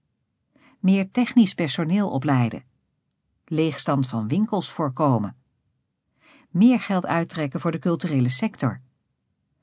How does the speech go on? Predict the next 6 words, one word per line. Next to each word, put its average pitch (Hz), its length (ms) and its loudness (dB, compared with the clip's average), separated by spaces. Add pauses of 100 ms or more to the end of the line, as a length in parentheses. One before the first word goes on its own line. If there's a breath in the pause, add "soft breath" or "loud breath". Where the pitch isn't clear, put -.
(300 soft breath)
bedrijven 135 600 0
beter 139 300 2
beschermen 139 500 2
tegen 151 300 -2
online 156 400 0
criminelen, 190 720 2